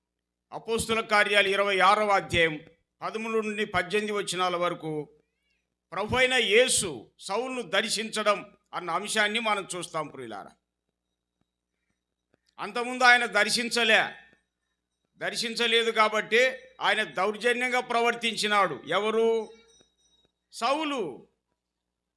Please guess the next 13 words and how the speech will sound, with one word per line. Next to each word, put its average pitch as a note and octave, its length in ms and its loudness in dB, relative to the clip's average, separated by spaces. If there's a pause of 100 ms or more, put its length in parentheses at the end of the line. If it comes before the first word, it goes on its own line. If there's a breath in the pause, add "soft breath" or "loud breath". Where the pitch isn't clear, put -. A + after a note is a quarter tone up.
(280)
ఎందుకంటే A3+ 840 -4
మాది G#3 200 0
గొప్ప F#3+ 320 -4
జాతి G3+ 720 0
అని, D3 300 -4 (1200)
నేను F#3 160 -10
గొప్ప F#3+ 280 -2
విద్యావంతుడని, G#3 1080 0 (420)
మా F3 180 -4
మతం F#3+ 500 -4
గొప్పది G#3+ 480 0
అని G#3 140 2
చెప్పి, E3+ 480 -6